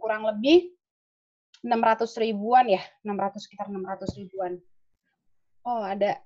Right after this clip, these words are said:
Tiur. Oke. Halo, Tiur. <laughs> Nah, seperti itu. Itu seribu dua ratus delapan puluh, itu bisa buat bus, bisa buat U-bike, sepeda, jadi semua tuh ngetap semua ya.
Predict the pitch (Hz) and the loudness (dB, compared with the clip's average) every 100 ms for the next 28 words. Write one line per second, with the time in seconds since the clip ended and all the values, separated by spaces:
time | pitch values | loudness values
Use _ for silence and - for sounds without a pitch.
0 | _ - 220 202 190 196 _ 202 - 196 | _ -6 0 0 -2 -10 _ -20 -16 -16
1 | - _ _ _ _ _ _ _ _ _ | -18 _ _ _ _ _ _ _ _ _
2 | _ _ - 330 359 349 349 349 349 349 | _ _ 6 6 10 8 10 8 10 10
3 | 349 349 - _ 226 226 214 202 190 190 | 10 6 -4 _ -4 -2 0 0 -2 -10
4 | - - _ _ _ - 254 240 - 269 | -20 -20 _ _ _ -2 0 0 -2 -4
5 | 254 254 247 202 - _ 262 320 320 277 | -2 -4 0 0 -2 _ 0 4 6 6
6 | 269 247 247 240 226 226 226 254 320 392 | 6 4 4 2 4 2 2 6 6 6
7 | - 269 277 285 285 254 247 247 208 233 | -2 0 4 4 4 4 4 2 4 6
8 | 294 359 - 226 247 233 226 240 - 233 | 6 4 -8 -6 -2 0 4 2 2 -2
9 | 254 208 202 220 - - _ _ _ - | 0 2 2 2 0 -4 _ _ _ -18
10 | - 220 208 240 - 233 269 262 262 294 | 0 2 4 2 2 -2 -2 -2 -4 -4
11 | 277 247 226 220 240 226 220 180 180 254 | -4 -4 -4 -6 -12 -8 -6 -4 0 0